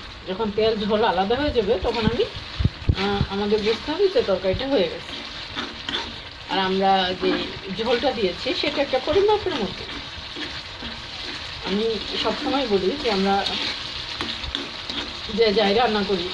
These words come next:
সবসময় কিন্তু আমাদের রান্না ভালো হয় না, আহ, যে খুব ভালো রাঁধুনি আর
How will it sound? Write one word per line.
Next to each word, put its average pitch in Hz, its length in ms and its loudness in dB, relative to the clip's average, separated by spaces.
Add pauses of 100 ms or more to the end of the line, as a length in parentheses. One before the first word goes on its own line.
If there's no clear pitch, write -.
(120)
সবসময় 262 380 0
কিন্তু 240 240 0
আমাদের 214 280 2
রান্না 208 260 2
ভালো 196 220 4
হয় 214 160 2
না, 175 100 0
আহ, - 1500 -6 (800)
যে 196 240 4 (120)
খুব 202 180 2
ভালো 196 260 4
রাঁধুনি 233 420 2 (880)
আর 233 80 -2